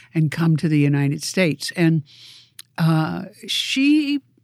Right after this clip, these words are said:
asked me just to visit with her sister, who was also a nurse in Japan,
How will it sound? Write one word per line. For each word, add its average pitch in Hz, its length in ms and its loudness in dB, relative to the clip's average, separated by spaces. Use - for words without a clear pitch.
asked 214 320 -2
me 202 140 2
just 214 260 -4
to 190 120 -2
visit 185 540 0
with 160 240 -4
her 240 160 0
sister, - 400 0
who 170 140 4
was 160 160 2
also 180 360 0
a 147 60 0
nurse 147 380 2
in 220 200 8
Japan, 147 520 0